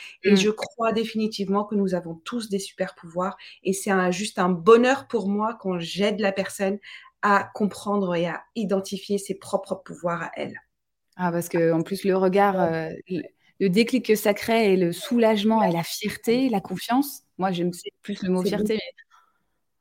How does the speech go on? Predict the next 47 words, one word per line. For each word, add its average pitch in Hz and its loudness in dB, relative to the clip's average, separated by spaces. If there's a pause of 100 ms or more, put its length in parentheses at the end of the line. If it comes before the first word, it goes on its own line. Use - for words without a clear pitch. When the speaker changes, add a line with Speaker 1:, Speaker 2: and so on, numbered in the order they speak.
Speaker 2:
on 196 6
est, 180 6
alors, 185 6
je - -6
dis 185 -4
pas 185 4
qu'on 180 -2
est 175 0
inébranlable 190 4
parce 170 -2
qu'il 160 -4
y - 0
a 156 -2
d'au-, 160 -2
il 165 -4
y 170 0
aura 160 2
Speaker 1:
Ouais. 156 0
Speaker 2:
d'autres 165 -6
événements, 196 0
mais 151 -6
on 151 0
part 185 2
de 175 2
là 202 2
déjà, 185 -2
on, 156 -2
<gasps> - -8
on 180 2
sent 170 -2
serein, 202 0
on 160 4
est 170 4
prêt - -2
à 185 4
attaquer, 196 2
Speaker 1:
Ouais. 165 2
Speaker 2:
euh, 160 -2
la 175 -6
suite, 185 -10
quoi. 156 -12
Speaker 1:
Ouais. 202 -6 (680)
Speaker 2:
Euh, 190 4
Speaker 1:
Oui, - 8
et - 6
puis - 4
de 214 6